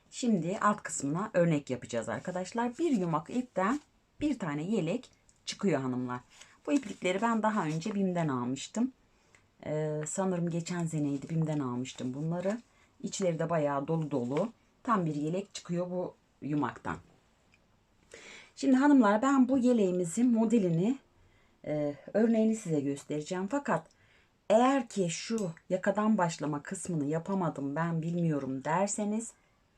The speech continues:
benim daha önceki videolarımda yakadan başlamalı bele-, bebek yeleği diye çekilmiş hazır videolarım var. Şuraya kadar olan kısmını oradan bakabilirsiniz. Şimdi ben sadece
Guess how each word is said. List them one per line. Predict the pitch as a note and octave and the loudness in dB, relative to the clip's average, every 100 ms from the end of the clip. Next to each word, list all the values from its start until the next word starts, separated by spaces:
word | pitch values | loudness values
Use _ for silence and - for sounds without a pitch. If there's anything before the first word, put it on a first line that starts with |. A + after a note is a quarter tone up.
| _ | _
benim | F#3+ F3 F3 | -2 0 0
daha | F#3+ D3+ | 0 0
önceki | C#3+ C#3+ - | -2 -4 -8
videolarımda | D#3 D3+ C3+ B2+ B2 C3+ F#3 | -8 -4 -2 -2 -4 -6 -6
yakadan | G3 E3+ C3+ B2+ C3+ | -6 -6 -6 -6 -4
başlamalı | D#3+ D#3+ C3+ C3 C3 C#3 | -4 -6 -8 -6 -6 -4
bele-, | E3 B2 - | -4 -4 -6
bebek | E3+ C#3+ C3 - | -4 -4 -6 -6
yeleği | D#3 B2 A#2+ C#3 | -6 -4 -8 -8
diye | E3+ D#3+ A#3+ _ _ _ _ - | -6 -6 -10 _ _ _ _ -10
çekilmiş | G3+ F#3+ C#3+ C#3+ F3 | -6 -6 -4 -6 -4
hazır | E3 C#3+ C#3+ | -4 -4 -8
videolarım | E3 C3+ A#2+ A#2+ C3 | -6 -6 -4 -6 -6
var. | C#3+ A3 - _ _ _ _ | -8 -10 -12 _ _ _ _
Şuraya | - - A3+ D#3+ C#3 | -18 -12 -4 -2 -2
kadar | G3 E3 D#3+ G3 - | -4 -2 -2 -2 -2
olan | E3+ D3 | 0 -2
kısmını | D#3 E3+ - C3+ - | -6 -10 -8 -6 -4
oradan | E3 D3+ D#3 - - - - | -6 -6 -8 -10 -16 -20 -10
bakabilirsiniz. | E3 D#3+ D3 C#3 A#2+ - A#2 G2 - - - - - _ | -8 -4 -4 -6 -8 -6 -6 -6 -12 -20 -20 -20 -20 _
Şimdi | - - G#3 E3+ | -10 -4 -2 0
ben | G3+ G#3+ | 0 -2
sadece | A3 A#3+ D#3 C3+ C3+ G#3+ B3+ | 0 2 2 0 0 0 0